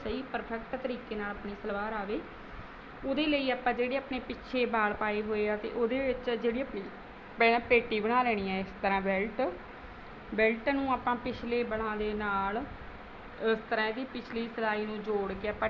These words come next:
ਟੱਕ ਲਾਵਾਂਗੇ। ਬੈਲਟ ਨੂੰ ਸਲਵਾਰ ਨਾਲ ਜੋੜਨ ਦਾ ਆਸਾਨ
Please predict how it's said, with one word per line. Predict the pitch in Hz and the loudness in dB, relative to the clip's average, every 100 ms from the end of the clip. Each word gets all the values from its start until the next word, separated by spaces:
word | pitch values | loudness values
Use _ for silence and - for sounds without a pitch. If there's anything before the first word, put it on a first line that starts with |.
| 220 | 2
ਟੱਕ | 208 - 208 | -2 0 2
ਲਾਵਾਂਗੇ। | 202 - 170 180 330 - - - - - | 4 2 0 -2 -2 -4 -14 -14 -14 -6
ਬੈਲਟ | 190 214 214 214 | 2 2 2 -2
ਨੂੰ | 262 262 262 262 254 - - - - - 196 185 - - | 0 2 0 0 -4 -10 -12 -12 -12 -10 -8 -8 -12 -4
ਸਲਵਾਰ | 247 220 214 | 2 4 4
ਨਾਲ | 240 262 | 4 2
ਜੋੜਨ | 240 214 208 208 | 2 2 2 2
ਦਾ | 208 | 0
ਆਸਾਨ | 208 208 202 | 0 0 -2